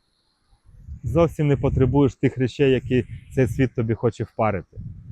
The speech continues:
Пропонує. Там десь життя краще, там десь ліпша зарплата. Там...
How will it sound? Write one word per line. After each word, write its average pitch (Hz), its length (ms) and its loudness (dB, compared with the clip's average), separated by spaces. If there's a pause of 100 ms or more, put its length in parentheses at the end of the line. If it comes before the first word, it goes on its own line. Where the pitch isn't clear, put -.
(200)
Пропонує. 123 760 0 (400)
Там 127 240 0
десь 120 200 2
життя 120 300 0
краще, 117 640 -2
там 123 220 0
десь 120 400 0 (260)
ліпша 135 360 2
зарплата. 113 640 0
Там... 117 200 -2